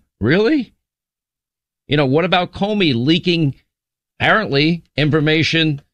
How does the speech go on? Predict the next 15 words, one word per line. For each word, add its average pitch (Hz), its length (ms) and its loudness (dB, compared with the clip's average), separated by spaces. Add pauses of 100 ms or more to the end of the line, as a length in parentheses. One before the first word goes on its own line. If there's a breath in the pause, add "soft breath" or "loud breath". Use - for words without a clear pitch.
that 113 140 -4
could 127 140 -2
have 147 100 2
been 165 160 0
classified 143 720 0
to 143 120 -2
the 123 360 -2
New 120 140 2
York 185 320 -2
Times 185 400 0
through 147 140 0
a 156 80 -2
friend 202 320 -2
of 143 120 0
his? 113 460 -2